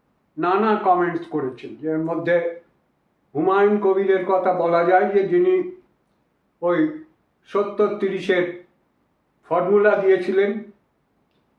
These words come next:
সৌমিত্র খান, তিনি লোকসভায়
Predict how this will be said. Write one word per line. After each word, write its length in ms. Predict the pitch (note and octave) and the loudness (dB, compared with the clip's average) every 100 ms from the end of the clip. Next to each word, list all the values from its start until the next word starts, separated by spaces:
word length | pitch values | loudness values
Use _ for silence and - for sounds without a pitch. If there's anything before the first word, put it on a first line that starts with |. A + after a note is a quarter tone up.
| _ _ _ _ _ _ _ _ _ _ - | _ _ _ _ _ _ _ _ _ _ -6
সৌমিত্র 540 | F3+ G3+ G#3+ A3+ - A3 - | 0 2 2 -2 -2 -2 2
খান, 220 | F#3+ G#3 G#3 - - _ _ _ _ _ _ _ _ _ _ _ _ _ _ _ _ _ | 2 4 2 -2 -10 _ _ _ _ _ _ _ _ _ _ _ _ _ _ _ _ _
তিনি 260 | F#3 A3+ A#3 A3 - - _ _ _ _ _ _ _ _ | -4 0 0 0 -4 -12 _ _ _ _ _ _ _ _
লোকসভায় 720 | C#3 G3 G3 - G#3 F#3+ F3 | -2 -2 0 0 2 4 2